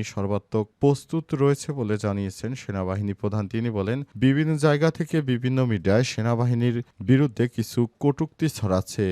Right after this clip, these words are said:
তারা এখন অনেক ছোট, তারা যখন বড় হবে তখন নিজেদের ভুল বুঝতে পারবে। এখন তারা সবাই আমার ছেলের বয়সী। আশা করি তারা যখন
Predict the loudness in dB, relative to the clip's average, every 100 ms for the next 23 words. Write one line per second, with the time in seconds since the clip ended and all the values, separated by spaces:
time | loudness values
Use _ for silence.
0 | -2 -2 2 2 0 _ 0 0 0 2
1 | 2 2 -2 -4 -2 2 0 0 2 6
2 | 6 4 2 0 4 6 6 4 2 2
3 | 2 -2 0 0 2 0 -2 0 0 0
4 | 0 0 -2 -4 0 0 0 0 0 2
5 | 2 2 -2 0 0 4 2 4 4 4
6 | 2 0 2 2 4 2 0 -2 0 2
7 | 2 0 -2 -2 0 0 -2 -6 -2 0
8 | 2 2 2 2 0 0 0